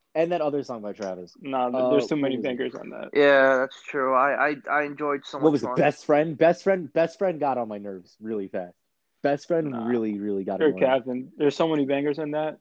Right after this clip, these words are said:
Speaker 2: Jumped Out the Window is so fire.
Speaker 1: And then
Speaker 2: Lie.
Speaker 1: yeah,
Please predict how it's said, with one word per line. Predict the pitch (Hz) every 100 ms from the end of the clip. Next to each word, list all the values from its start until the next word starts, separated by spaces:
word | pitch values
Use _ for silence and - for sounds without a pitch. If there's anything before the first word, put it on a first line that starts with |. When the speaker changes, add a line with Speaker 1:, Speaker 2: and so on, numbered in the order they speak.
| _ _ -
Speaker 2:
Jumped | 147 147
Out | 156 151
the | 135
Window | 135 135 127
is | 123
so | - 127
fire. | - 123 120 117 - _ _ _ _ _ _ _ _ _ _ _ _ _ _ _ _ _ _ _ _ -
Speaker 1:
And |
then | 127 120
Speaker 2:
Lie. | 120 117 107 - _ _ _ _ _ _ _ _ _ -
Speaker 1:
yeah, | 120 107 95